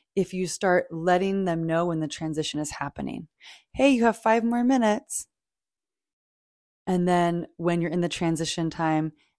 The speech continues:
being, showing up, being with them in that transition time,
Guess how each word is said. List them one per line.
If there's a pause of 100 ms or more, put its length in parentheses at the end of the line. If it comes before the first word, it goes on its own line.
(160)
being,
showing
up,
being
with
them
in
that
transition
time,